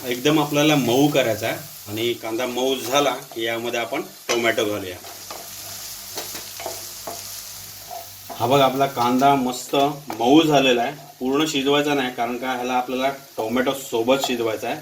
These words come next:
आता यामध्ये आपण हे जे बारीक चिरलेले टोमॅटो आहेत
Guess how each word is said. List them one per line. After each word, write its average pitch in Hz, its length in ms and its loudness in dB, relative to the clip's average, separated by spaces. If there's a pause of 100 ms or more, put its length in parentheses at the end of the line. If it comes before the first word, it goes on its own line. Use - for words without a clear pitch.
आता 117 160 -6
यामध्ये 120 380 2
आपण 123 280 0 (680)
हे 107 60 -4
जे 110 100 0 (140)
बारीक 113 320 2
चिरलेले 123 360 4 (140)
टोमॅटो 120 320 0
आहेत 120 160 -4